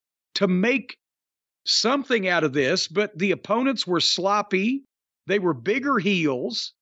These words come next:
And I thought that the Guns and Juice gave 'em too much in the match that they weren't capable of carrying, especially that big guy that planted both of the guns and then slammed Juice on top of 'em.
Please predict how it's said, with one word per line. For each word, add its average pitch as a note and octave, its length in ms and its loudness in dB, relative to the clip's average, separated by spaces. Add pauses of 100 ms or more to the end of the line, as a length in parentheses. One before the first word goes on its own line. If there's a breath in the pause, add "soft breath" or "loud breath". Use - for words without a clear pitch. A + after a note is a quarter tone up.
(960)
And A#3+ 220 2
I A3 100 2
thought A#3 360 -2
that G#3+ 180 0 (760)
the D#3+ 140 0
Guns B3 340 0
and F3 120 2
Juice B3 340 0
gave A3 280 -2
'em G3 140 0
too B3 240 0
much B3+ 560 -2 (840)
in A3 160 2
the G#3+ 80 2
match B3 400 0
that G3+ 200 -2
they A3+ 140 2
weren't G#3+ 460 -2
capable G#3 580 0
of D3 140 -2
carrying, G3+ 580 0
especially G#3+ 560 0
that A2+ 380 -6
big G#3+ 320 0
guy C3 540 2 (760)
that G3 240 -2
planted A#3 520 0
both A3+ 300 -2
of F3+ 100 -2
the E3 80 2
guns A3+ 420 0
and F#3 100 -2
then G3 120 2
slammed G#3 480 0
Juice G#3 360 0
on F#3 180 0
top G#3+ 320 0
of D3+ 180 2
'em. F3 160 0